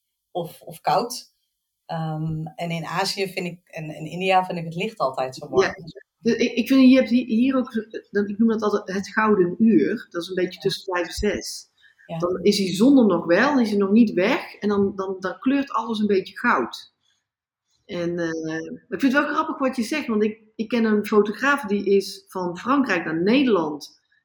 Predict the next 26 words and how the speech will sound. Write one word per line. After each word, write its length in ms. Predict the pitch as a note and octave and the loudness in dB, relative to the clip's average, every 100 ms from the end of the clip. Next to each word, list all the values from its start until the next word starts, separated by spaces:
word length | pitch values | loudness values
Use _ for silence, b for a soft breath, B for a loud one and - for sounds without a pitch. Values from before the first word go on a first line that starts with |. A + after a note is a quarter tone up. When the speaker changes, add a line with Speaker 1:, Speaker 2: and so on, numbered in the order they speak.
| _ | _
Speaker 2:
verhuisd 880 | - F3 E3+ E3+ A#3+ - - _ _ - | -10 -8 -4 -4 -4 -8 -16 _ _ -20
vanwege 680 | - G3+ G3 A#3 E4 D4 A3 | -10 -6 0 4 4 4 0
de 100 | G#3+ | 2
Nederlandse 600 | G#3+ A#3+ B3+ A#3 G#3+ G3 | 2 2 0 -2 -2 -4
luchten. 680 | G3+ C#4+ D4+ - D3+ C3+ _ _ _ _ _ _ _ _ _ _ | -2 -2 -4 -8 -10 -10 _ _ _ _ _ _ _ _ _ _
Speaker 1:
Ja, 140 | F#3 G3 | -4 -2
die 140 | A#3+ | 0
zijn 240 | F4 E4+ C#4 | 2 2 4
wel 240 | C4 C#4 | 4 2
echt 200 | E3 D#3 | -2 -10
heel 260 | - F3+ F3 | -10 -6 -4
mooi. 380 | D#3+ C#3 C#3 - | -4 -6 -12 -4
Speaker 2:
Ja, 160 | A#3 A#3+ | 2 2
Speaker 1:
Ja. 420 | F3 - - A3 - | 2 -2 0 0 0
Speaker 2:
ja. 260 | - - _ _ _ | -8 -12 _ _ _
En 140 | G#3 | 2
dat 140 | C#4+ C#4 | 2 0
was 160 | B3+ - _ | -4 -10 _
echt 300 | - F4+ - - _ | -8 -8 -8 -14 _
haar 320 | A3+ B3 A3 A#3 | -6 -2 2 4
nummer 300 | E4+ E4 - | 4 2 -2
één 300 | C#4+ C#4+ C4 | -2 0 2
reden. 580 | G#3+ E3 D#3 C#3+ C#3 _ | 2 0 0 -4 -6 _
Vond 240 | - A#3+ A#3+ | -6 -4 -4
ik 60 | |
fantastisch. 800 | C4+ G4+ E4+ - D3 C#3 - | -4 -2 -4 -2 -2 -2 -8